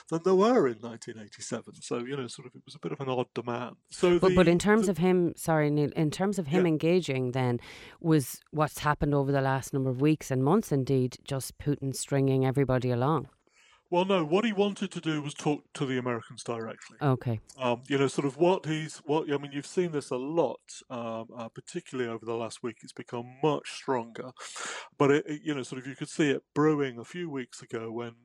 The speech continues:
Speaker 1: Macron first went, uh, to, to Moscow. Macron sort of afterwards said there was some talk about Russians de-escalating, uh, and the Russians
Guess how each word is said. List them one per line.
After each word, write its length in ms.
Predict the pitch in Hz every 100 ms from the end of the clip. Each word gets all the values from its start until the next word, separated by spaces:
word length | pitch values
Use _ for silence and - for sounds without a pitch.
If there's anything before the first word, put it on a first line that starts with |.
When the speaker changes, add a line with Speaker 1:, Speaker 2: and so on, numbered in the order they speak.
| _ 123
Speaker 1:
Macron 400 | 120 - 131 113
first 360 | - 135 117 -
went, 480 | 127 117 117 - - -
uh, 240 | 120 113 107
to, 360 | - 120 110 113
to 120 | -
Moscow. 500 | - 156 - - - 120 - - - 131
Macron 400 | - 143 123 117
sort 180 | - 127
of 160 | 110 113
afterwards 600 | 143 135 - 156 123 -
said 260 | - 123 113
there 100 | 113
was 180 | 110 107
some 220 | - 113
talk 260 | - 120 104 -
about 200 | 117 -
Russians 400 | 107 - 101 -
de-escalating, 1000 | 110 120 151 - 143 - - - 113 - - - - - -
uh, 280 | 131 127 -
and 260 | 139 139 131
the 140 | 139
Russians 400 | 139 135 - 127